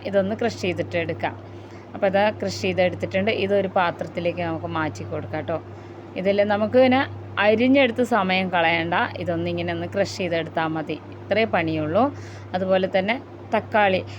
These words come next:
തക്കാളി അത്യാവശ്യം നല്ല പഴുത്ത തക്കാളിയാണെങ്കിൽ കുറച്ചുകൂടെ നല്ലതാണ് കേട്ടോ. തക്കാളിയും ഇതുപോലെ തന്നെ അരിഞ്ഞിട്ട് ഒന്ന് അരച്ചെടുക്കണം. അപ്പോൾ ഇതെല്ലാം റെഡി ആയിട്ടുണ്ട്. ഇനി ഞാനൊരു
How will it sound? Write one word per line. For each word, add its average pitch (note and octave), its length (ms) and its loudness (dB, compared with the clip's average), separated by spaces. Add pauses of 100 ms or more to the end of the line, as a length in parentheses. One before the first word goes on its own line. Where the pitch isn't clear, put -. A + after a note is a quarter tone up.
(360)
തക്കാളി C4 400 6
അത്യാവശ്യം B3 440 2 (160)
നല്ല A3+ 140 2 (140)
പഴുത്ത A3 320 6 (120)
തക്കാളിയാണെങ്കിൽ G3 760 4
കുറച്ചുകൂടെ F#3 480 2
നല്ലതാണ് E3 480 0
കേട്ടോ. D3+ 180 -2 (640)
തക്കാളിയും A3 480 4 (160)
ഇതുപോലെ E3+ 400 0
തന്നെ F3 240 2
അരിഞ്ഞിട്ട് E3 480 -2 (680)
ഒന്ന് A3 120 2 (200)
അരച്ചെടുക്കണം. D#3+ 760 2 (180)
അപ്പോൾ F#3 200 2
ഇതെല്ലാം F3+ 420 4
റെഡി F3+ 260 2
ആയിട്ടുണ്ട്. F3 340 2 (100)
ഇനി F#3+ 100 -2 (100)
ഞാനൊരു F3+ 260 0